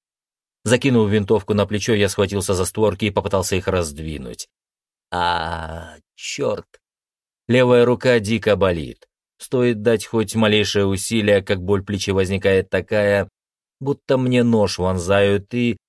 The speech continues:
в ране лезвием шевелят. Меж тем я вновь слышу цокот, причём одновременно с двух сторон. Те, кто его издают, приближаются ко мне и довольно быстро.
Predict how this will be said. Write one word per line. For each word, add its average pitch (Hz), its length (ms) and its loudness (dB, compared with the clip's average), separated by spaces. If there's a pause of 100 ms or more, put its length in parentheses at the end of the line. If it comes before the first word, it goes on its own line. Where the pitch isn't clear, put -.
(120)
в 107 140 0
ране 113 360 2
лезвием 82 560 -2
шевелят. 73 680 -10 (1200)
Меж 131 260 0
тем 160 220 0
я 151 160 4
вновь 123 360 2
слышу 113 400 -2
цокот, 107 640 -2
причём 104 380 2
одновременно 101 580 2
с 87 80 -4
двух 85 240 -6
сторон. 71 560 -6 (680)
Те, 131 80 0
кто - 140 -6
его 117 280 0
издают, 107 520 -2
приближаются 104 880 0
ко 90 180 0
мне 87 400 -2
и 87 300 -6
довольно 80 840 -4
быстро. 69 640 -8